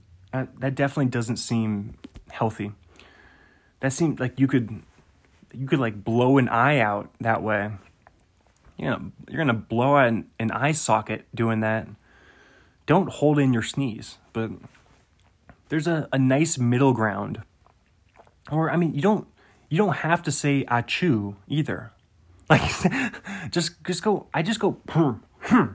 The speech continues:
Like, my sneeze is kinda just like, like, it's kind of like a quick,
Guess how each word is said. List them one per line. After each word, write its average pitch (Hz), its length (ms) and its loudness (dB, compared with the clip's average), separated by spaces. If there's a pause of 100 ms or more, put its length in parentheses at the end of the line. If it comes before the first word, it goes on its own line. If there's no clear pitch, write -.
(440)
Like, 123 180 -2
my 135 140 2
sneeze 147 300 2
is 123 40 -6
kinda 131 200 0
just 123 140 -4
like, 110 120 -6 (640)
like, 113 260 -8
it's 123 120 -8
kind 165 160 -2
of 170 60 2
like 151 160 0
a 120 40 -6
quick, 165 340 0